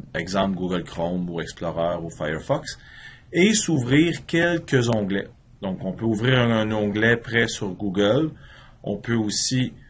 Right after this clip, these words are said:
ouvrir un onglet sur Google Images. Donc, euh, l'utilisation des onglets ici facilite beaucoup la navigation, euh, d'un,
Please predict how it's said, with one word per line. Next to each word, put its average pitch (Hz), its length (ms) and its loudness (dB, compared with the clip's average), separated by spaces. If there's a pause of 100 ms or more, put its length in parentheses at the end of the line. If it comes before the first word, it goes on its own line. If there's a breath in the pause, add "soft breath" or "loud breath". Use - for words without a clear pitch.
(220 loud breath)
ouvrir 107 400 2
un 107 120 0
onglet 104 420 2
sur 95 460 -4
Google 101 480 2
Images. 104 640 -2 (800 loud breath)
Donc, 87 320 -4
euh, 87 300 0
l'utilisation 98 600 0
des 104 180 0
onglets 107 360 0
ici 120 260 0
facilite 107 520 -2
beaucoup 104 260 -6
la 113 140 0
navigation, 98 840 0
euh, 87 120 -2
d'un, 85 480 -4